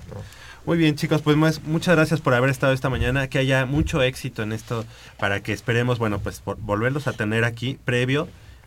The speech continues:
Speaker 2: a que se vayan a Taipei, Taiwán, y si no,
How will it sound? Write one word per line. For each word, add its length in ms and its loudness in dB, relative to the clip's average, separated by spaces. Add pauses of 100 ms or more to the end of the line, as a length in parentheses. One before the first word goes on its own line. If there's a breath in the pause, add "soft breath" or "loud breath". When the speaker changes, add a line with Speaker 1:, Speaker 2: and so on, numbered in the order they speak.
Speaker 2:
a 120 -6
que 140 -14
se 140 -8
vayan 400 -4 (260 loud breath)
a 120 -8
Taipei, 420 -4
Taiwán, 500 -4
y 120 -4
si 160 0
no, 260 0